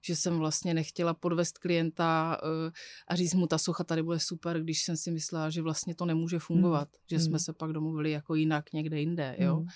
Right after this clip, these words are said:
Speaker 2: hmm, hmm.
Speaker 1: Ale
Speaker 2: Asi to taky odvisí, eh,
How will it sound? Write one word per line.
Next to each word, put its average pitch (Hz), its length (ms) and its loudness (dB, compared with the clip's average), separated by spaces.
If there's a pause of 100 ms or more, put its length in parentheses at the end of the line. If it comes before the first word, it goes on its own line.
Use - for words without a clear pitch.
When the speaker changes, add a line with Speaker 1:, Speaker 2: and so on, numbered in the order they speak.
Speaker 2:
hmm, 170 180 -2 (200)
hmm. 170 100 -2
Speaker 1:
Ale 156 400 0
Speaker 2:
Asi 160 220 2
to 180 120 0
taky 196 260 2
odvisí, 180 680 0
eh, - 40 -4